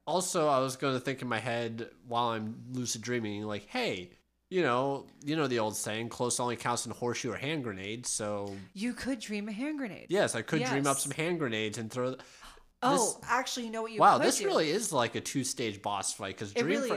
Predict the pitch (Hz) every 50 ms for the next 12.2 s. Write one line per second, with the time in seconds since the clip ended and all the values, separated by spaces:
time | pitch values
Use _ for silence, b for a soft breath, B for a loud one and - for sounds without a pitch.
0 | - - - - - - _ - 208 214 139 - 123 117 127 131 - 190 262 -
1 | - - 151 127 110 101 - 160 160 147 131 - - 160 147 143 123 113 120 135
2 | 143 139 139 151 175 190 151 120 110 101 101 107 101 - - 143 131 113 110 127
3 | 135 139 131 135 113 120 127 131 131 131 139 - 151 165 156 131 135 147 143 -
4 | - - 190 185 170 139 - B B B B B B - 139 139 143 143 - -
5 | - - 180 196 175 147 123 123 143 180 220 240 233 - - 165 151 147 135 139
6 | 117 117 143 - 415 - 381 381 392 381 - 370 359 359 349 349 320 233 269 214
7 | - - 220 214 202 214 220 - 247 214 220 185 160 185 170 180 175 - - -
8 | b b b b b b - - 214 196 190 190 185 180 - - 208 202 202 202
9 | 190 170 - 196 190 214 220 220 214 190 185 180 175 170 170 180 - _ _ _
10 | _ _ _ _ _ _ - - 190 180 175 180 - - - 190 180 180 180 151
11 | 139 139 - - 170 180 175 - 180 175 175 185 190 190 170 - - - 160 151
12 | 196 - 65 -